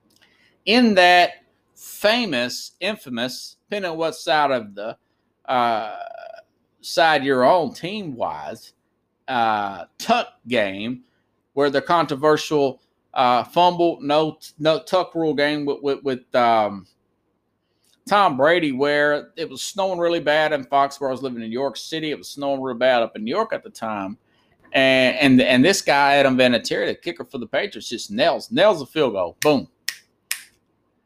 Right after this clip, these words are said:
And then the same year, they go to the Super Bowl. He hits the big game winner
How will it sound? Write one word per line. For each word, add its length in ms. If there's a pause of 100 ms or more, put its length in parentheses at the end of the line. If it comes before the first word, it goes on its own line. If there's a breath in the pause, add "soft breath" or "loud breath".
(320)
And 400
then 260
the 80
same 340
year, 500 (840)
they 80
go 220
to 80
the 100
Super 400
Bowl. 420
He 220
hits 300
the 200 (200)
big 280
game 360
winner 480